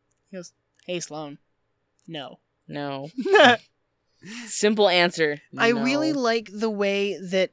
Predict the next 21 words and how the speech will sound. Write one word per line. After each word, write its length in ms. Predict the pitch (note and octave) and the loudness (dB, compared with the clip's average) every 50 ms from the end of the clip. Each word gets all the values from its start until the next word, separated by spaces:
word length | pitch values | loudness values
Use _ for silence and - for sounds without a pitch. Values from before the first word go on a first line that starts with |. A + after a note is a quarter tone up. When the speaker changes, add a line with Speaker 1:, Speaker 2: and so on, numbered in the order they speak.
| _ _ - | _ _ -6
Speaker 1:
um, 440 | F#3+ F3+ F3 E3+ E3+ D#3+ D#3 D3+ - | -2 -2 0 0 -2 -2 -6 -8 -6
Matthew 300 | F3 F#3+ F3+ F#3 G3 G#3+ | -2 0 0 0 0 0
Broderick 380 | F#3 G3 F#3 F3+ F#3 G3 F#3 - | 2 4 4 4 4 2 -2 -4
comes 320 | - - G3 G3 G3 F#3+ D#3+ | -6 -6 -4 -4 -4 -4 -6
into 300 | E3+ F#3+ F#3 F3 - G#3 | -8 -8 -8 -8 -6 -6
the 100 | F#3 E3 | -8 -8
frame 440 | - - - E3+ D#3+ D#3+ E3+ G3 A3 | -8 -8 -8 -8 -6 -6 -6 -8 -10
here. 560 | A3+ - G3 F#3+ A3+ A#3+ B3 B3+ B3+ C4 - _ _ - - - _ - | -12 -14 -16 -14 -12 -10 -8 -8 -8 -8 -10 _ _ -20 -20 -20 _ -10
So 220 | - - A3+ A3 | -4 0 0 0
we 360 | G#3 F#3+ G3+ G3+ G#3+ A3+ A#3+ | 0 -2 -4 -4 -4 -4 -2
are, 340 | G#3 F#3+ G3 G3 G3 G3 G3 | -2 -2 0 0 0 0 0
the 100 | F#3+ F#3+ | -2 -4
camera 400 | - - G#3+ A3 A3 A3 A3+ A3 | -6 -4 -4 -2 -2 -2 -2 -2
is 140 | G3+ F#3+ - | -2 -2 -2
sitting 260 | - G#3+ G3+ G#3 G#3 | -2 -2 -2 -2 -2
on 100 | G#3 G3 | -2 -4
the 80 | F#3 F3 | -4 -2
side 340 | - - E3+ E3 F3 F3 | -2 -2 0 0 0 -2
of 200 | D3+ E3+ E3+ E3+ | -2 -4 -6 -6
the 80 | E3+ F3 | -10 -12
car. 480 | - - - C#3+ C#3+ C#3+ D3 E3+ G3+ | -12 -8 -6 -6 -4 -4 -4 -6 -8